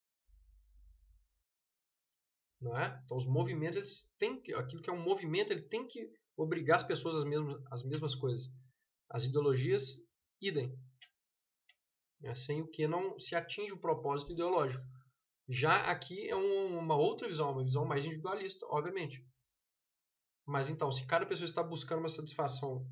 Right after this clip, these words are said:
e uma felicidade próprias, é impossível você constituir algo ideológico pleno. Então, nesse sentido, também a Red Pill não é uma ideologia justamente porque ela suscita muito mais essa busca de uma fa-, satisfação própria do que propriamente uma,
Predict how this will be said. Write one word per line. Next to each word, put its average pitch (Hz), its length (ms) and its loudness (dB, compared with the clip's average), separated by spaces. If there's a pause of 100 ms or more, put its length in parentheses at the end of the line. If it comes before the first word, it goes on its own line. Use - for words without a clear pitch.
e 143 160 -4
uma 143 300 -2
felicidade 135 480 -4
próprias, 160 480 0 (280)
é 156 60 -2
impossível 202 380 -6
você 180 220 -4
constituir 175 720 -2
algo 151 260 4
ideológico 131 500 2
pleno. 127 280 0 (500)
Então, 151 140 2
nesse 127 240 6
sentido, 151 400 -4
também 180 500 2
a 165 80 0
Red 156 220 2
Pill 151 180 -2
não 165 280 -2
é 139 200 -4 (460)
uma 147 460 -2 (120)
ideologia 151 480 2
justamente 156 380 -2
porque 160 120 -4
ela 165 80 0
suscita 214 720 -4 (140)
muito 196 400 -2
mais 165 300 0
essa 160 240 -2
busca 170 420 -4
de 185 80 -10
uma 170 140 -4
fa-, 170 140 2
satisfação 156 600 -2
própria 156 380 4 (260)
do 196 120 -6
que 165 140 0
propriamente 160 760 2 (640)
uma, 135 640 -2